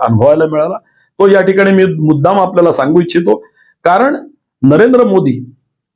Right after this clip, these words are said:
हा एका वेगळ्या अर्थाने विकासाचा मापदंड आहे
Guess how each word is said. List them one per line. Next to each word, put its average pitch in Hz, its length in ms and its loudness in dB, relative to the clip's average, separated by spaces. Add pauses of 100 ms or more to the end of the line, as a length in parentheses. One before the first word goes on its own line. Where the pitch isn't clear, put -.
हा 185 140 0
एका 190 200 0
वेगळ्या 175 420 2
अर्थाने 202 280 0
विकासाचा 190 600 0
मापदंड 180 540 0
आहे 202 120 0